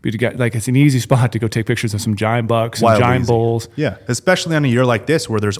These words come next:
Speaker 2: only so much
Speaker 1: So,
Speaker 2: usable
Speaker 1: so again,
Speaker 2: winter
Speaker 1: that's a
Speaker 2: range.
Speaker 1: different use case of people going out there,
Speaker 2: But it's directly tied to the resource
Speaker 1: directly tied to
Speaker 2: itself.
Speaker 1: the resource
Speaker 2: And
Speaker 1: as
Speaker 2: I
Speaker 1: well.
Speaker 2: think, look, uh, you know, I'm a libertarian at heart. Stay, government needs to stay out of everything. Let us do our own thing. How, like, however,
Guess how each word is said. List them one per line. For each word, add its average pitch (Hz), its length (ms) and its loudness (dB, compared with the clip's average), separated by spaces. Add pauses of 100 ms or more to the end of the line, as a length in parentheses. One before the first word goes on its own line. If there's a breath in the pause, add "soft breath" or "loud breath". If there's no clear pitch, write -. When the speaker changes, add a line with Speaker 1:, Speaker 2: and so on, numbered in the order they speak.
Speaker 2:
only 123 320 0
so 107 240 -4
much 98 260 -4
Speaker 1:
So, 151 100 2
Speaker 2:
usable 104 260 0
Speaker 1:
so 123 60 2
again, 156 160 4
Speaker 2:
winter 123 120 4
Speaker 1:
that's - 60 0
a 135 40 0
Speaker 2:
range. 123 100 -2
Speaker 1:
different 139 320 2
use 156 220 2
case 123 240 0
of 107 240 -6
people 190 280 0
going 113 220 0
out 107 200 -4
there, 120 340 -2
Speaker 2:
But 123 120 -2
it's 123 140 0
directly 120 400 0
tied 110 220 -2
to 107 40 -2
the 104 80 -4
resource 107 240 -4 (100)
Speaker 1:
directly 135 80 -4 (100)
tied 147 60 2
to 156 60 6
Speaker 2:
itself. 156 40 0
Speaker 1:
the 165 80 0
resource 165 260 0
Speaker 2:
And 117 80 2
Speaker 1:
as 135 80 4
Speaker 2:
I 180 40 4
Speaker 1:
well. 202 100 4
Speaker 2:
think, - 240 0 (100)
look, 117 340 -2 (380 soft breath)
uh, - 200 -8
you 113 120 -4
know, 92 160 -4 (200)
I'm 123 160 0
a - 20 2
libertarian 110 580 -2
at 95 120 -6
heart. 110 340 -2 (520)
Stay, 117 340 -6
government 113 420 -2
needs 107 160 -4
to - 60 -10
stay 127 160 -2
out 127 120 2
of 107 80 -2
everything. 117 340 -2
Let 110 140 0
us 107 100 -2
do 117 120 -4
our 110 100 -2
own 107 80 -2
thing. 113 140 -4
How, 110 300 0
like, 90 480 -8
however, 95 520 -4